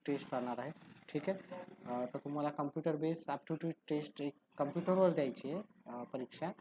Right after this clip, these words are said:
आता इ-, अ, याची जी वेबसाईट आहे ती पण तुम्ही लक्षात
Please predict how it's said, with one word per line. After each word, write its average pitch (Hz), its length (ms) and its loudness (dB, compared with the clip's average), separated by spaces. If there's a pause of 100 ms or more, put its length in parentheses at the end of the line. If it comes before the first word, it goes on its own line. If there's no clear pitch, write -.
(420)
आता 156 180 2
इ-, 139 340 2 (100)
अ, 139 100 0 (800)
याची 151 280 2
जी 175 120 4
वेबसाईट 175 400 4
आहे 180 80 2
ती 180 220 4
पण 165 360 -2
तुम्ही 160 360 0
लक्षात 151 280 0